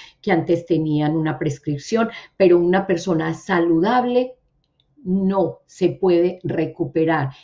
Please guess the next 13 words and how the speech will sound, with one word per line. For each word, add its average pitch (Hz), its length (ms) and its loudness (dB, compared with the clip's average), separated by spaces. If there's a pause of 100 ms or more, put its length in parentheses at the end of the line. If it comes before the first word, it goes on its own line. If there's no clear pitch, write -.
(100)
Y 180 160 2
es 175 160 -2
una 185 240 0
gripa 277 540 0 (280)
como 165 460 2
cualquier 151 460 0
gripa, 262 500 0 (160)
solamente 180 800 -2
que 202 480 -4 (160)
esta 180 640 2
está 170 400 2
más 208 460 0
influenciada 214 840 0